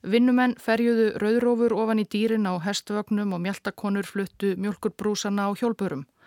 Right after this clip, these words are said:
Reksturinn gekk ekki sérlega vel. Gorodets var þarna, segir sagan reyndar, eitt af þeim samirkjubúum sem verst stóðu í gervöllum Sovétríkjunum. Svo að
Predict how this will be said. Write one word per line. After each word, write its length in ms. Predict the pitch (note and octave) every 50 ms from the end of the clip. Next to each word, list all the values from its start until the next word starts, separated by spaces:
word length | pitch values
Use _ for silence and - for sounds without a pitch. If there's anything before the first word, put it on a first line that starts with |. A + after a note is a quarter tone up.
| - - - - - - - _ _ -
Reksturinn 520 | - G#3+ A#3 - - - A#3+ A#3 A#3+ A#3 A3
gekk 320 | - A#3 A#3 G#3+ - -
ekki 440 | - - - - - - A3+ A3+ - -
sérlega 460 | - - A3+ A3 - A3 A#3 A#3 A#3+
vel. 180 | B3 G3+ E3 - - - _ _ _ _ _ _ _ - - _ -
Gorodets 540 | G#3+ A3 A#3 A3+ - A#3+ A#3 - - - - -
var 260 | G3 A3 A3+ A3+ - -
þarna, 380 | - A#3 A3+ A3 A3 A#3+ B3+ B3+ _ - -
segir 240 | - G#3 F#3+ F#3+ -
sagan 320 | - G3 F#3+ G3 G3 F#3+
reyndar, 320 | G3 G#3 G3+ - A#3 A3+ - - - - - - - - - _
eitt 240 | - - A#3 - C4
af 80 | B3+
þeim 220 | - C4 B3+ A#3+ - - -
samirkjubúum 760 | - A#3+ A3+ A3+ A#3 - - B3 - - A#3 A#3+ B3 A#3+ A#3+ A3+
sem 300 | - - A3+ G#3+ G#3 -
verst 540 | - F#3+ A3+ C4 - - - - _ - -
stóðu 480 | - - - - B3 B3+ A#3 E3 F3 E3
í 100 | E3 E3 - - -
gervöllum 600 | - A3 A3 A3 G#3+ G3+ F#3+ - F#3+ F#3 F3+ - -
Sovétríkjunum. 560 | - A#3+ A3+ G3+ - D#3+ D3+ - D3+ C#3+ C3+ - _ _ _ _ _ _ _ _ _ _ _ _ _ _ _ _
Svo 160 | - G3 F3+ F3
að 80 | E3